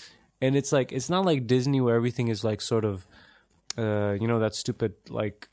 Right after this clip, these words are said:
uh, what, what's that effect when, when things are, like, have a little glow around them?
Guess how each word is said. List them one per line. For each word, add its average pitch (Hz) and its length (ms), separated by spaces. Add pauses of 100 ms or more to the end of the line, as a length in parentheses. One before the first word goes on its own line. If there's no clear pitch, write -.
uh, 55 640 (460)
what, 135 300
what's 135 160
that 127 220
effect 120 460
when, 110 420
when 117 200
things 117 320
are, 113 100
like, 104 240
have 107 140
a 107 60
little 107 440
glow 117 320
around 131 300
them? 143 220